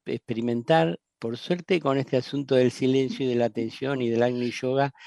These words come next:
eh, eh, hay cada vez más personas que están en la misma onda, ¿no? Y bueno, nos tenemos que ir, pero les avisamos del próximo programa que lleva por título, "La doctrina de los avatares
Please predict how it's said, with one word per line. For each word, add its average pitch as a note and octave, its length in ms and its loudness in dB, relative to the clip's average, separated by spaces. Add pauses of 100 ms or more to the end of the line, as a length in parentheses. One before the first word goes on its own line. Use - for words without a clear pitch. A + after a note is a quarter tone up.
(420)
eh, B2 380 -2
eh, A#2 460 -6
hay B2 240 0
cada A2+ 280 0
vez A#2 280 0
más A2 180 -6
personas A#2+ 600 -4
que A2 60 -4
están A#2+ 240 -6
en A#2+ 120 0
la A2+ 100 -2
misma A#2 480 -6
onda, A2 380 -6
¿no? C#3+ 240 -8 (520)
Y C#3 80 0
bueno, D3 280 6
nos C3+ 160 0
tenemos E3+ 360 2
que F3+ 120 2
ir, F3+ 320 4
pero C#3+ 180 4
les B2+ 140 2
avisamos C#3+ 600 -2
del B2 300 4
próximo C#3+ 480 -2
programa C#3+ 720 2 (520)
que A#2+ 260 2
lleva D#3+ 320 4
por A#2+ 240 0
título, A2 640 -8 (440)
"La C3+ 260 6
doctrina F#3+ 640 4
de D3 120 6
los B2+ 200 6
avatares C3 960 2